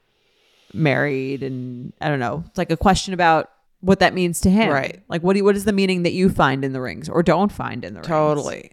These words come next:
Speaker 2: I do. I love that. The idea that, that maybe they need to have a conversation if he's being so resistant about it.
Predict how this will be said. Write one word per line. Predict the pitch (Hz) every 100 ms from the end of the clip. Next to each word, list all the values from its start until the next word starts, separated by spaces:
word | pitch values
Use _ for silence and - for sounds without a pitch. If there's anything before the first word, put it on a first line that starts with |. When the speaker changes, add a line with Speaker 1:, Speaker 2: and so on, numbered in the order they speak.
| _
Speaker 2:
I | - 151 156
do. | 160 156 160 156 151
I | - 160
love | 147 143 139
that. | 131 - - -
The | 143
idea | 139 139 143
that, | 131 135 -
that | 123
maybe | 147 139 147
they | 143
need | 139 143
to | 147
have | 135 131
a |
conversation | 139 135 135 135 156 147 151
if | 131
he's | - 151
being | - 160 156 147
so | - 151
resistant | 143 139 147 160 - 139 131
about | 113 135 123 123
it. | 131 127